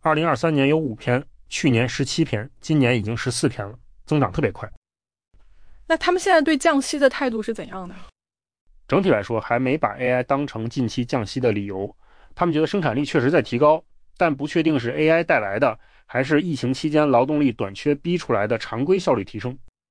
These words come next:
Speaker 2: 就算是A I带来的生产力提升，他们也不打算轻易降息。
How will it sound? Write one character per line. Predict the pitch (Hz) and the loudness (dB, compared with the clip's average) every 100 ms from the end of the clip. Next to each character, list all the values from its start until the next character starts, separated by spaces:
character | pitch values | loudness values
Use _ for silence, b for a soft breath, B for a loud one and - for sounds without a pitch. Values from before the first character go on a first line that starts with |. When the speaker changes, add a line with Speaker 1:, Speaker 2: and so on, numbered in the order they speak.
| _ _ _ - - - | _ _ _ -20 -18 -2
Speaker 2:
就 | - 349 | 2 2
算 | - 381 285 | 4 4 4
是 | - | 0
A | 226 | 0
I | 233 233 | 2 2
带 | 240 | 2
来 | 185 | 2
的 | 180 | 0
生 | 208 220 | -2 -2
产 | 202 | -2
力 | 175 | -6
提 | - | -8
升， | 170 196 196 - b b b | -4 -4 -4 -10 b b b
他 | - | 0
们 | 240 | 0
也 | 190 | 0
不 | 220 | -2
打 | - | -4
算 | 190 | -6
轻 | 180 196 | -8 -8
易 | 185 | -8
降 | 165 | -10
息。 | 160 - | -14 -16